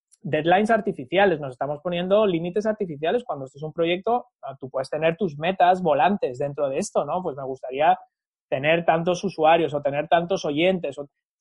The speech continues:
Hombre, eso está bien porque hasta cierto punto te indica un cierto progreso, pero no es el negocio. El negocio no acaba nunca. Y, y el segundo truco realmente para poder enfocar las cosas de esta forma es disfrutar del camino, no disfrutar solo de los, de esas metas volantes, de decir, "Oye, yo cuando tenga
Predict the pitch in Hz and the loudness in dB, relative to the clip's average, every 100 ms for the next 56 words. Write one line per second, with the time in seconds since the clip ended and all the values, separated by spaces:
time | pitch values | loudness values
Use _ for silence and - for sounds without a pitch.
0 | - 185 160 151 - 170 175 196 220 202 | -8 -4 -2 -2 0 2 4 4 0 -2
1 | 151 - - - - - 190 190 208 202 | -4 -6 -14 -10 -8 2 4 4 2 4
2 | 220 214 226 226 175 147 165 185 202 226 | 4 4 4 2 0 0 -2 0 0 0
3 | - 165 165 160 190 214 196 143 160 233 | -6 -8 -2 -2 0 0 2 2 4 2
4 | 185 151 123 131 165 202 220 160 139 127 | 0 -6 -6 -2 2 2 2 0 0 -4
5 | 123 131 127 131 147 190 208 214 269 185 | -4 -8 -6 -2 0 2 2 4 4 4
6 | 165 226 - - _ _ _ _ _ _ | 4 2 0 -8 _ _ _ _ _ _
7 | _ 214 214 _ 143 139 135 135 185 208 | _ -18 -18 _ -4 -4 -2 2 4 4
8 | 233 233 185 185 220 180 143 131 139 151 | 2 2 2 2 0 0 -2 -2 -2 -4
9 | 180 185 196 190 190 202 196 180 202 214 | -2 0 0 -2 -4 -4 -4 -4 -2 -2
10 | 190 185 - 139 151 190 202 190 135 226 | -2 -4 -6 -2 0 2 0 0 0 0
11 | 131 - _ _ 143 175 262 240 202 180 | -2 -10 _ _ -2 0 2 0 0 2
12 | 185 170 190 170 165 151 143 - _ _ | 2 2 0 2 2 0 -2 -6 _ _
13 | _ 156 160 165 151 160 156 147 135 151 | _ 0 0 0 -2 -2 -2 -2 0 2
14 | 135 135 135 127 139 131 139 151 139 143 | 2 0 -4 -6 -6 -8 -6 -4 -4 -2
15 | 170 208 214 214 208 214 214 196 | 0 2 2 0 0 0 4 4